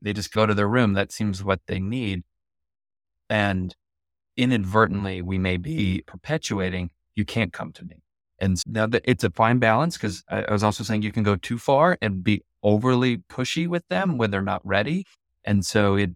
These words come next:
it is a trial and error. I'm gonna step forward, see how this goes, but, um, not allowing the child to just continue to behave,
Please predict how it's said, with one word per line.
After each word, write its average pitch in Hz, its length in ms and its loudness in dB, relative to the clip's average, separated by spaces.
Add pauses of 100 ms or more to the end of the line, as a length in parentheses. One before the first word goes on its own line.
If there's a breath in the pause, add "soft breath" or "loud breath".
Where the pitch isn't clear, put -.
it 101 140 0
is 110 240 2
a 98 260 2 (540)
trial 92 320 -2
and 92 120 -6
error. 170 400 6
I'm 113 160 -2
gonna 104 120 -4
step 92 300 -8
forward, 175 400 2
see 104 140 -6
how 92 100 -4
this 95 220 -8
goes, 165 540 2 (380 soft breath)
but, 101 360 2 (240)
um, 95 420 -2
not 110 240 0
allowing 104 600 0
the 95 80 -6
child 95 360 -4
to 98 80 -8
just 92 300 -10
continue 107 720 -6
to - 140 -10
behave, 107 600 -10